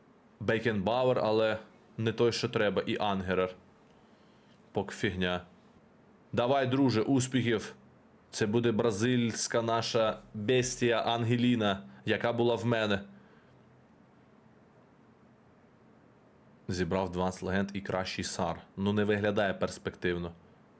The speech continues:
А це хто такий? Жервіньо! Я його навіть не впізнав. Я не думаю, що... Він дублікат. Блін, я не думаю, що він дуже дорогий. Але карта ніби як непогана була.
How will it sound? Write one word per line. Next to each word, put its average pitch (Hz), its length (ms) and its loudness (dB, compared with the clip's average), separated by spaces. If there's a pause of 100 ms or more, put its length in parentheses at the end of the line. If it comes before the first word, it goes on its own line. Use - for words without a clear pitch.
(600)
А - 80 -6
це - 140 -6
хто 87 160 -6
такий? 85 300 -6 (640)
Жервіньо! 110 1400 2 (300)
Я 127 200 2
його 131 240 4
навіть 135 320 0
не 131 100 2
впізнав. 127 760 0 (800)
Я 131 180 2
не 190 180 2
думаю, 196 380 0
що... - 300 0 (300)
Він 92 180 -2
дублікат. 87 580 -4
Блін, 101 280 0
я 107 80 4
не 117 100 0
думаю, 156 220 0
що 147 160 -2
він 135 120 0
дуже 131 240 0
дорогий. 135 640 0 (800)
Але 120 300 2
карта 143 380 -2
ніби 135 240 0
як 143 200 -2
непогана 135 540 0
була. 87 400 -2